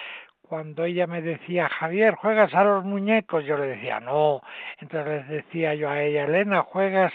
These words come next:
al fútbol?", y ella me decía, "No". Y entonces encontrábamos en el circo el terreno común donde sí podíamos jugar.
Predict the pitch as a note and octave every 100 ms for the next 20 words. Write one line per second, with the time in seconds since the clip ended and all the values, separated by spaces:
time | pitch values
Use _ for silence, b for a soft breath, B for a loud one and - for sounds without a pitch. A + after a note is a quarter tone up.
0 | F3 F3+ F3 F3 E3 - A#3 F#3 F3+ C#3
1 | D3 C#3 C#3 C3+ B2+ D3 C3+ C3 C#3 D3+
2 | D#3 D3 B2+ B B B B D#3+ - F#3+
3 | D#3 G3 F#3+ F3 F#3+ G3 F3+ E3+ - D#3+
4 | D3+ D3+ - - G3+ F3 _ F#3+ G#3+ B
5 | B B B F3 D#3 - D3+ F#3 F#3 G3
6 | - F#3+ G3 G3 G3+ F#3 E3 C#3+ C3+ _
7 | - B3+ F#3 D#3+ C#3+ D#3 D3+ C#3+ C3+ C3
8 | - B B B B - D3 D3 D3+